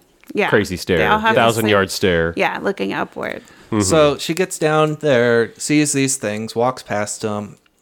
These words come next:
Speaker 3: finds this, like, uh, well, there's a shower, and then she finds a trap door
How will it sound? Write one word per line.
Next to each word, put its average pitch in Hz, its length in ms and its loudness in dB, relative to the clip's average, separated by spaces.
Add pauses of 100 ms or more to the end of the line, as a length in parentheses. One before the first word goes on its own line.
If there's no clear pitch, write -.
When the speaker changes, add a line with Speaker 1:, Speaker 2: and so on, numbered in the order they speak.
Speaker 3:
finds 131 600 -2
this, 123 300 -4
like, 110 320 -4
uh, 101 340 -4 (360)
well, 131 100 -4
there's 135 160 0
a 117 40 -6
shower, 139 680 0
and 123 180 -4
then 117 240 0
she - 200 -14
finds 117 520 -4
a 123 60 -4
trap 139 360 -4
door 120 500 0